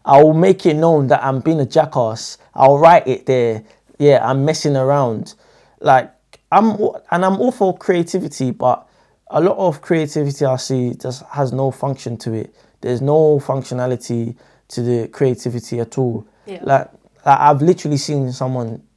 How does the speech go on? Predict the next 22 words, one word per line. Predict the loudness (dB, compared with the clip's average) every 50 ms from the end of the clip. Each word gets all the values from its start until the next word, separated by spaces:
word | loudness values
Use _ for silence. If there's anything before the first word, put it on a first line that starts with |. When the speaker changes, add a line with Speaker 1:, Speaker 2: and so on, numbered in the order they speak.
| _ _ _ _
Speaker 1:
deadlifting | -6 -4 -4 -4 -6 -8 -8 -8 -8 -8 -8
a | -6
treadmill. | -6 -6 -6 -6 -8 -10 -10 -12 -12 -12
That's | -12 -6 -4
why | -4 -4
I | -4
said | -4 -6 -6 -6
it. | -6 -10 _ _ _ _ _ _ -12
Speaker 2:
I've | -12 -12
seen | -10 -12 -16
someone | -16 -16 -16 -18
squat | -20 _ -16 -14 -14 -16
a | -18
treadmill. | -20 -20 -20 -20 -20 -20 -18
Like, | -16 -16 -16 -18 _ _
they, | -18 -18 -18 -18 _ _
they, | -18 -18 -18 -18 -20 _ _ _ -14
basically, | -12 -12 -12 -14 -16 -20 -18
they've, | -18 -18 -20 -18
like, | -18 -18 -18 -20 -20 _ _
you | -18 -16
know, | -14 -14 -14 -16